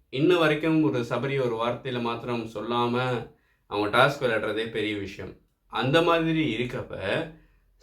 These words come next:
சபரிக்கு ஃபர்ஸ்ட் பிளேஸ் கொடுத்துருக்காங்க. ஃபர்ஸ்ட் பிளேஸ் கொடுத்தது பரவாயில்ல, பரவாயில்ல. ஆனா, ஃபர்ஸ்ட் பிளேஸ்க்காக சண்டை போட்டுக்கிறாங்க மத்தவங்கலாம். அப்ப சபரி, அவருக்கு தான் ஃபர்ஸ்ட் பிளேஸ் கிடைச்சிருச்சே, அதை எப்படியே தக்க வச்சுக்கணும்.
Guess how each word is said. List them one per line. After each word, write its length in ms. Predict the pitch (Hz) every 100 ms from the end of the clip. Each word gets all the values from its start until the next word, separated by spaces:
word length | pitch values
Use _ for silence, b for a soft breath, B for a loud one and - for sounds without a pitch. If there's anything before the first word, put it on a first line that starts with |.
| -
சபரிக்கு 800 | 160 208 202 - 147 - - - -
ஃபர்ஸ்ட் 360 | 151 - -
பிளேஸ் 260 | 160 175 -
கொடுத்துருக்காங்க. 600 | 123 120 107 95 92 90 _ _ -
ஃபர்ஸ்ட் 360 | 160 160 -
பிளேஸ் 220 | 214 196
கொடுத்தது 720 | - 151 151 180 165 - - - _ _ _ _ _ _ _ _ _
பரவாயில்ல, 560 | 160 196 240 147 - - _ _ _ _ _ _ _ _ _ _ _ _ _
பரவாயில்ல. 480 | 135 147 156 113 80 B B
ஆனா, 720 | - 143 196 156 147 165 - _ _ _ _ _
ஃபர்ஸ்ட் 340 | 160 180 190 240
பிளேஸ்க்காக 420 | 220 220 190 220
சண்டை 300 | 220 190 202
போட்டுக்கிறாங்க 560 | 170 139 113 101 101
மத்தவங்கலாம். 500 | 98 98 104 95 95 - _ -
அப்ப 220 | - 190
சபரி, 480 | 170 160 208 - - _ _ _ b b b _ _ _ _ _ _
அவருக்கு 320 | - 165 208 233
தான் 80 |
ஃபர்ஸ்ட் 200 | 185 180
பிளேஸ் 240 | 214 175 151
கிடைச்சிருச்சே, 680 | 151 156 117 120 143 131 -
அதை 240 | - 147 180
எப்படியே 260 | 180 190
தக்க 240 | 196 160 160
வச்சுக்கணும். 380 | 135 120 110